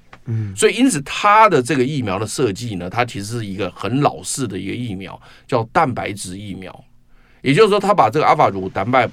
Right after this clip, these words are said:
Speaker 2: 蛋-，白蛋白要让这个免疫细胞认识。
Speaker 1: 嗯。
Speaker 2: 可是你要知道说，这个蛋白质，因为它要让免疫细胞认识，有时候你把这个蛋白打上去，免疫细胞不认它，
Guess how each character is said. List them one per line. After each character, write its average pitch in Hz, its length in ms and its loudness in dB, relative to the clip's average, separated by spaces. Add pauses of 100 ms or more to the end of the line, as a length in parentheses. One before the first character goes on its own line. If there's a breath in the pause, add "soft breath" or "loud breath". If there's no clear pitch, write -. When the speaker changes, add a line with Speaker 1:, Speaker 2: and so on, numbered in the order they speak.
(120)
Speaker 2:
蛋-， 101 300 -6 (160)
白 98 160 -4
蛋 123 180 0
白 95 120 -4
要 117 160 0
让 127 240 2
这 127 40 -2
个 127 80 2
免 98 220 -4
疫 - 20 -2
细 107 140 -4
胞 113 160 -2
认 135 240 0
识。 98 220 -8
Speaker 1:
嗯。 - 60 -16 (440 loud breath)
Speaker 2:
可 151 140 2
是 254 100 4
你 226 100 4
要 233 140 6
知 240 160 -4
道 226 140 8
说， 214 160 4
这 254 180 0
个 185 80 4
蛋 175 200 6
白 131 200 4
质， 123 160 -6
因 156 60 -2
为 156 100 0
它 175 440 2
要 170 180 2
让 165 260 0
免 107 140 -2
疫 - 20 2
细 147 80 -4
胞 156 100 4
认 160 140 0
识， 135 60 -2
有 113 120 0
时 135 120 0
候 214 80 4
你 156 100 0
把 123 140 2
这 147 80 -4
个 151 60 -2
蛋 143 140 2
白 120 200 0
打 101 200 -2
上 147 140 -2
去， 160 100 -8 (300 loud breath)
免 147 160 2
疫 - 20 0
细 202 80 -4
胞 202 140 0
不 139 220 -4
认 185 200 2
它， 120 400 -6